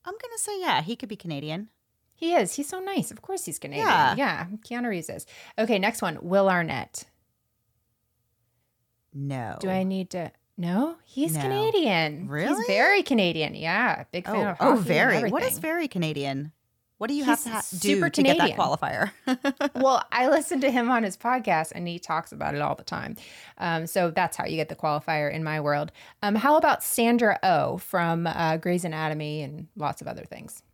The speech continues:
Speaker 1: Sandra Oh, yes, Canadian.
Speaker 2: Very good. Feels like you almost knew that one. Okay, next one. <laughs>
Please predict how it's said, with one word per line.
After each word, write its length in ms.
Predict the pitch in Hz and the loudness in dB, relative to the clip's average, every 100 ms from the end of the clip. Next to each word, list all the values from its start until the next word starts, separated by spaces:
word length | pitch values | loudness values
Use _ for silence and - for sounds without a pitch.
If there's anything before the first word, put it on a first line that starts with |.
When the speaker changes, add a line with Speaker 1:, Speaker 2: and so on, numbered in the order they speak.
| - | -6
Speaker 1:
Sandra 360 | - 240 240 | 2 4 4
Oh, 280 | - 165 131 | 6 6 6
yes, 300 | 160 160 135 | 4 2 2
Canadian. 540 | - 185 156 135 175 160 _ _ _ _ _ _ _ - | 2 2 0 -2 -6 -10 _ _ _ _ _ _ _ -4
Speaker 2:
Very 260 | 320 320 320 | 2 2 2
good. 300 | 370 381 - _ _ | 2 2 0 _ _
Feels 180 | 262 254 | -14 -10
like 160 | 262 | -8
you 60 | 262 | -4
almost 240 | 247 233 | -2 -2
knew 120 | 254 262 | -2 0
that 180 | 175 | 0
one. 200 | - 156 165 - - 262 | -2 -8 -10 -12 -6 -2
Okay, 180 | 269 294 | 2 4
next 300 | 233 285 - | 4 4 4
one. 240 | - 220 269 - - | 4 6 4 2 2
<laughs> 160 | 262 | 2